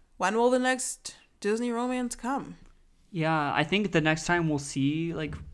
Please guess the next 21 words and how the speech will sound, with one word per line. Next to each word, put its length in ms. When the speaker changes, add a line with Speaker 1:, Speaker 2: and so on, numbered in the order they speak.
Speaker 2:
that 380
will 100
probably 360
be 160
in 300
Tiana 640
on 120
Disney 260
Plus. 400
But 80
in 80
Speaker 1:
Mm-hmm. 260
Speaker 2:
terms 260
of, 80
like, 160
the 80
next, 320
like, 220
original, 680
like, 280
romance 840